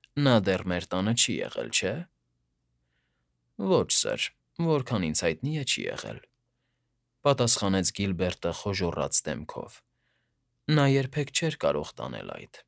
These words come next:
բացի այդ, նա չափազանց տակտով էր և չէր ուզում մեկից հակադրվել հոր առաջարկին։ «Կարծում եմ, մենք սպասում էինք, որ դու մի բան ասես այդ մասին»։ «Շատ լավ», շարունակեց Սեմյուելը,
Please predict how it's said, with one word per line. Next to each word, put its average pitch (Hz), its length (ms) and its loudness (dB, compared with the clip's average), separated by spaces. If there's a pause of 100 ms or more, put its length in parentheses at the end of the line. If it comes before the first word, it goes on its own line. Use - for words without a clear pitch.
(300)
բացի 160 360 2
այդ, 151 220 2
նա 110 160 4
չափազանց 104 760 2
տակտով 110 480 -2
էր - 160 -10 (680)
և 165 200 2
չէր 175 220 0
ուզում 95 300 2
մեկից 85 440 0
հակադրվել 95 720 -2
հոր - 220 -8
առաջարկին։ - 680 -8 (1700)
«Կարծում 131 440 4
եմ, 107 160 6
մենք 95 220 4
սպասում 123 480 4
էինք, 101 260 0
որ 90 220 2
դու 113 140 -2
մի 98 160 0
բան 60 240 -4
ասես - 340 0
այդ 53 180 -6
մասին»։ - 400 -4 (1300)
«Շատ 127 320 2
լավ», - 240 -8 (400)
շարունակեց 98 640 2
Սեմյուելը, 50 580 0